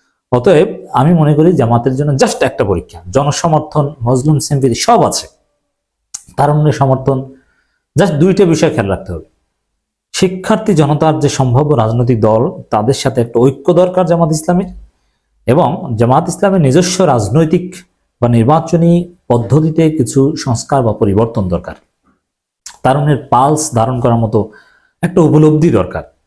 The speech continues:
আপনি এই ক্যাডার সিস্টেমে প্রচলিত যে রাজনীতি জামাত করে আসছে, এটাই করবেন, না গণতান্ত্রিক রাজনীতিতে খাপ খাওয়ানোর জন্য উন্মুক্ত কোনো সিদ্ধান্ত নেবেন? সেখানে হিন্দুদের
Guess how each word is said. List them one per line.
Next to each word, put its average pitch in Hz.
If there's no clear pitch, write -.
আপনি 175
এই 131
ক্যাডার 147
সিস্টেমে 160
প্রচলিত 156
যে 139
রাজনীতি 131
জামাত 131
করে 131
আসছে, 131
এটাই 135
করবেন, 135
না 107
গণতান্ত্রিক 165
রাজনীতিতে 156
খাপ 147
খাওয়ানোর 151
জন্য 147
উন্মুক্ত 170
কোনো 151
সিদ্ধান্ত 117
নেবেন? 82
সেখানে 151
হিন্দুদের 156